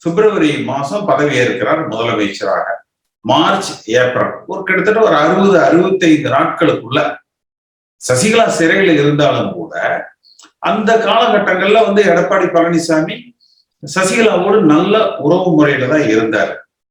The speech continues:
ஒரு சந்தேகம் சில பத்திரிகையாளர்கள் நேற்று என்னிடத்த-, என்னிடத்துல வந்து கேட்டாங்க. ஏன்னா,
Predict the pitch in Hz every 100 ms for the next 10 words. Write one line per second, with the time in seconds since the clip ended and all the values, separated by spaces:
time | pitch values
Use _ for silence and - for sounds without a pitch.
0 | _ _ _ _ - 262 262 226 233 254
1 | 254 220 208 180 180 202 190 180 165 165
2 | 190 165 165 165 147 139 139 139 170 160
3 | 127 127 127 156 147 120 - 123 107 -
4 | - 127 120 - - - _ _ _ _
5 | - 147 175 - -